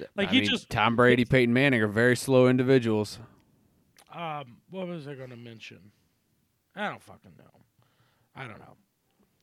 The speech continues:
Speaker 1: Anywho, moving
Speaker 2: Uh,
Speaker 1: on.
Speaker 2: p-, speaking of coaching hunt, everybody should be looking at Brian Flores. Everybody should be trying to, to have Brian Flores be their <laughs> head coach.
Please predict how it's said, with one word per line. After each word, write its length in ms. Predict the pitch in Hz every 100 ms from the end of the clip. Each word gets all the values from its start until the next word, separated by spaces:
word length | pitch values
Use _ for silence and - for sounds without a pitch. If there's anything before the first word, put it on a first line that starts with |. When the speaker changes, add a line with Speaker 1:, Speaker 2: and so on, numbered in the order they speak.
| _ _ _ -
Speaker 1:
Anywho, 280 | 160 107 85 _ _ -
moving 240 | 233 220
Speaker 2:
Uh, 340 | 123 127 123 -
Speaker 1:
on. 100 | - _ _ _ _
Speaker 2:
p-, 120 | 139
speaking 340 | 120 202 240 170
of 100 | 127
coaching 340 | 175 156 120
hunt, 300 | 110 110 98 _ _ _ _ _ _ _ _ _ _ _ 156
everybody 400 | 160 156 143 127
should 140 | 127
be 100 | 127
looking 240 | 123 113 113
at 80 |
Brian 260 | 104 104 98
Flores. 500 | - 101 73 71 -
Everybody 360 | - 139 143 139
should 120 | 135
be 80 | 131
trying 320 | 147 127 123
to, 220 | 120 120
to 220 | 110 127 117
have 180 | 117 107
Brian 240 | 110 110
Flores 300 | 113 110 98
be 120 | 110
their 140 | 107 104
<laughs> 0 |
head 260 | 147 110
coach. 460 | - 113 110 -